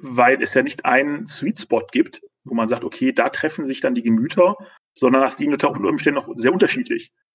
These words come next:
Ja, was dem einen dann zu neu ist, ist dem anderen zu, zu altbekannt.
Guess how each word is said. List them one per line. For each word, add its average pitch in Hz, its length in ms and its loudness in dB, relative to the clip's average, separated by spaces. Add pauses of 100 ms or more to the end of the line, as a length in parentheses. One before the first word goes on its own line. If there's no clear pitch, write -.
Ja, 117 220 -2
was - 160 -2
dem 120 160 2
einen 139 360 2
dann 127 200 0
zu 131 220 -2
neu 120 260 6
ist, 165 220 2
ist - 160 -12
dem - 100 -10
anderen 139 260 -2
zu, 139 280 -4
zu - 240 -6
altbekannt. 135 580 0